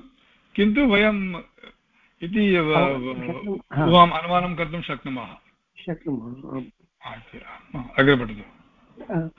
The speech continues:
Speaker 2: पूर्वं च उक्तं यत् पृथक्त्वं नियतावधिकम्, अधुना उच्यते यत् पृथक्त्वम्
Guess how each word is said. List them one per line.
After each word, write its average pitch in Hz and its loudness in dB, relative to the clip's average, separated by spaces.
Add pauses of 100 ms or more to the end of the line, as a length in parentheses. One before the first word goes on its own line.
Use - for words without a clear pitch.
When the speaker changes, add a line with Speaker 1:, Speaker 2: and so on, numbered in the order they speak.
(920)
Speaker 2:
पूर्वं 220 6
च 220 -4
उक्तं 175 0 (140)
यत् 165 -8
पृथक्त्वं 180 -2 (840)
नियतावधिकम्, 165 4 (540)
अधुना 185 4
उच्यते 160 2
यत् 160 -6
पृथक्त्वम् 165 -2